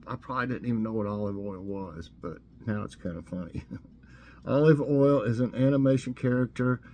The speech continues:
made by E C Sagar in nineteen nineteen for his funny cartoon Thim-, cartoon Thimble Theater.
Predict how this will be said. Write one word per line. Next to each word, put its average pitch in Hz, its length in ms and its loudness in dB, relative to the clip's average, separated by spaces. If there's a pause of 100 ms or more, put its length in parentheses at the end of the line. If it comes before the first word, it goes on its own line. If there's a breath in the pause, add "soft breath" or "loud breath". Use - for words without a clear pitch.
(240 loud breath)
made 120 280 4
by 113 320 0
E 131 200 2
C 135 320 2
Sagar 117 840 -2 (400 loud breath)
in 107 240 2
nineteen 127 540 2
nineteen 120 500 0
for 107 180 -2
his 107 220 -2
funny 123 580 0
cartoon 117 600 -2
Thim-, 117 300 -4 (200)
cartoon 127 540 0
Thimble 123 480 0
Theater. 113 500 0